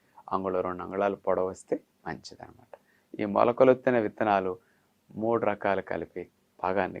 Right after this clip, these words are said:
గింజలు పెట్టుకోండి. అంటే ఇవి ఎక్కువగా తీసుకోవచ్చు. అంటే మనం వెజిటబుల్ జ్యూస్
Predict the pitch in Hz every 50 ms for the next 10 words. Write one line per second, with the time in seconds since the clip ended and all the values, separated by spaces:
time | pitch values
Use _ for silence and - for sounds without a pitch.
0 | - 87 87 85 82 98 98 101 - - 82 - - - - - - - _ _
1 | _ _ _ _ _ _ _ _ _ _ _ _ _ _ _ _ _ _ _ _
2 | _ _ _ _ _ _ _ _ _ _ _ _ _ _ _ _ _ _ _ _
3 | _ _ _ - 110 113 120 123 127 120 110 107 104 101 101 98 92 95 98 95
4 | - - _ _ _ - 107 110 - - - 151 151 147 156 151 151 - 101 92
5 | - - - - _ - - - - - - - _ _ _ _ _ _ _ _
6 | _ _ _ _ - - - - 135 - - - _ _ _ _ _ _ _ _
7 | _ _ _ _ _ _ _ _ _ _ - 113 120 123 120 113 113 113 110 117
8 | - 160 151 160 151 135 123 127 135 131 -